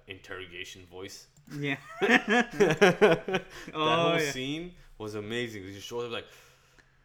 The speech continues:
Speaker 1: "Where is this thing?" It's, like, kinda like Batman, like, you know,
Speaker 2: Yeah.
Speaker 1: joke with the Batman thing. And then it's just like, he puts him, like, in the coffin. He's, like, locked there, and it's like, in the end, it's just like, the whole thing ends is like,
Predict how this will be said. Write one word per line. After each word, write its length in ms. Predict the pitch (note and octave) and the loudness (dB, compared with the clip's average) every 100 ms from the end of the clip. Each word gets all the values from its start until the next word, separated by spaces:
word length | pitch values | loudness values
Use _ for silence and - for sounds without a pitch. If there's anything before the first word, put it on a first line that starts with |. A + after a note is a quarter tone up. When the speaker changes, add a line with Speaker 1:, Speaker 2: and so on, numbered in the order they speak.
| _ _ - | _ _ -12
Speaker 1:
"Where 320 | C3+ G3 F3+ | 0 2 2
is 140 | F3+ C#3 | 0 0
this 240 | C3+ - | -4 -4
thing?" 240 | B2 B2 G#2 - _ | -6 -6 -6 -14 _
It's, 100 | - | -18
like, 120 | G#2 | -14
kinda 180 | - A2 | -10 -8
like 140 | F#2+ F2 | -8 -8
Batman, 500 | E2+ - E2+ F2 F#2 | -12 -12 -14 -14 -14
like, 100 | - | -14
you 60 | F#2 | -10
know, 100 | F2 | -6
Speaker 2:
Yeah. 160 | B2+ A#2+ | -6 -6
Speaker 1:
joke 80 | D2+ | -12
with 80 | E2 | -16
the 80 | |
Batman 320 | E2 D#2+ E2+ F2+ | -18 -16 -16 -16
thing. 180 | F2 F2 | -16 -16
And 100 | F#2+ | -14
then 80 | F#2 | -14
it's 140 | E2+ | -14
just 180 | F#2 - | -16 -14
like, 160 | E2+ E2+ - _ _ _ _ _ - | -12 -14 -20 _ _ _ _ _ -20
he 160 | G#2 | -20
puts 280 | F#2 A2+ - | -18 -16 -14
him, 120 | G2+ | -14
like, 180 | G2 F#2 | -12 -14
in 60 | D#2+ | -16
the 60 | - | -18
coffin. 380 | G#2+ G2 - | -18 -18 -18
He's, 100 | F#2 | -18
like, 160 | F#2+ F#2 | -18 -14
locked 300 | F#2+ F#2+ - | -14 -14 -12
there, 140 | G2+ | -10
and 60 | G2 | -10
it's 100 | G2+ | -12
like, 140 | F#2+ _ _ _ _ _ _ - | -14 _ _ _ _ _ _ -16
in 140 | A2 | -10
the 120 | A2 | -6
end, 120 | A#2+ | -6
it's 140 | A#2 G#2 | -6 -10
just 200 | A2 - | -14 -10
like, 320 | A2+ G#2 G#2+ | -8 -8 -10
the 80 | G#2+ | -14
whole 160 | G2 A2 | -10 -10
thing 180 | A2+ G#2+ | -10 -10
ends 180 | A2 | -10
is 80 | G#2 | -10
like, 220 | G#2 G2 | -8 -8